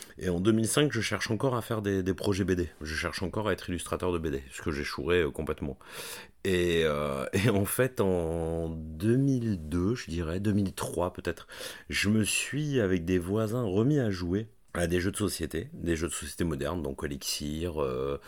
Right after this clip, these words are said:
il y avait quoi ? Il y avait Service Compris, il y avait ce genre de jeu. Et en fait, je, je redécouvre le jeu de société à ce moment-là, parce que j'étais très, très joueur, euh, quand j'étais, euh, pré-ado et ado.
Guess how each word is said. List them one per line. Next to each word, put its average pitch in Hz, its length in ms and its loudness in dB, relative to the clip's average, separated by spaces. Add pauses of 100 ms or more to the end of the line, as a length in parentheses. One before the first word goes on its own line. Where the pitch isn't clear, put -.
(360)
il 71 40 -2
y - 20 0
avait 73 160 -2
quoi ? 80 160 -4
Il 80 40 -2
y - 20 -2
avait 78 100 -2
Service 76 420 -4
Compris, - 440 -10
il 80 80 -4
y 80 60 0
avait 71 140 -2
ce 71 60 -4
genre 92 180 0
de 82 120 0
jeu. 73 240 -4 (680)
Et 95 180 4
en 85 140 -2
fait, 143 540 0
je, 82 300 0
je 78 140 -2
redécouvre 123 560 2
le 110 80 4
jeu 92 140 0
de - 60 -8
société 98 340 -2
à 92 80 -2
ce - 120 -6
moment-là, 82 300 0
parce 135 180 -8
que - 100 -6
j'étais - 180 -6
très, - 240 -2
très - 180 -4
joueur, 101 400 0
euh, 73 340 -2
quand 82 220 -4
j'étais, 82 400 -4
euh, 65 260 -2
pré-ado 85 920 0
et 73 140 -2
ado. 71 320 -2